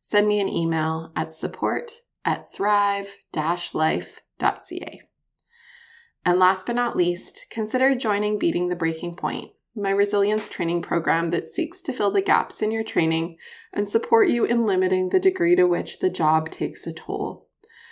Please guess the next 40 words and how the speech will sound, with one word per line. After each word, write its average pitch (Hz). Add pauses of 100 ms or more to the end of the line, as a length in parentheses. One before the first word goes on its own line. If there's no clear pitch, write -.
(200)
This 185
program 185
serves 170
to -
sponsor 170
all 196
of 214
the 214
free 180
supports -
and 185
resources 160
we 180
make 165
available, 170 (520)
and 202
is 196
available 220
for -
individuals 185
to 190
sign 196
up 196
for 196
as 170
well 180
as 175
workplace 165
teams. 151 (640)
Go 190
to 196
the 208
show 185
notes 170
for 185
a 180
link 151
to -
learn 160
more. -